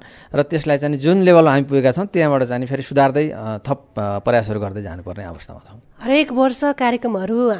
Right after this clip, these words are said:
Speaker 2: ल्याउँछौँ, नीति तथा कार्यक्रम हिंसा अन्-, निर्मूल गर्ने, महिला हिंसा अन्त्य गर्ने भनेर कार्यक्रम ल्याउँछौँ, तर कार्यक्रम एकै प्रकृतिको हुन्छ।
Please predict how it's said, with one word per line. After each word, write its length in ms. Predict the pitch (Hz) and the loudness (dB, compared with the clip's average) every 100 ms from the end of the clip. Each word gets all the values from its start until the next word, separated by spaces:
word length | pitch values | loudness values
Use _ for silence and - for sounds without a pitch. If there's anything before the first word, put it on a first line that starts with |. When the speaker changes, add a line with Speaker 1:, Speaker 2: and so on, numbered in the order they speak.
| 160 - | -6 -4
Speaker 2:
ल्याउँछौँ, 400 | 220 214 202 220 | 0 0 0 -4
नीति 200 | 220 233 | -4 -6
तथा 220 | 208 208 | -6 -8
कार्यक्रम 500 | 202 202 202 214 220 | -6 -6 -6 -4 -2
हिंसा 320 | 214 208 185 | -2 -4 -4
अन्-, 220 | 196 214 208 | -6 -6 -2
निर्मूल 340 | 226 220 226 | 0 0 0
गर्ने, 420 | 214 208 208 208 | 0 -2 -2 -2
महिला 260 | 214 214 202 | 0 -2 -2
हिंसा 260 | 190 190 | -4 -2
अन्त्य 240 | 208 214 233 | -2 0 -2
गर्ने 280 | 208 202 220 | -2 -2 -2
भनेर 280 | 190 175 | -2 -4
कार्यक्रम 340 | 180 202 190 202 | -4 -4 -4 -6
ल्याउँछौँ, 260 | 190 185 | -6 -4
तर 120 | 233 247 | -4 -4
कार्यक्रम 340 | 262 269 277 - | -2 -2 -2 -4
एकै 260 | 269 349 359 | -6 -4 -4
प्रकृतिको 560 | 320 254 208 214 190 | -4 -6 -6 -8 -6
हुन्छ। 200 | 180 180 | -6 -6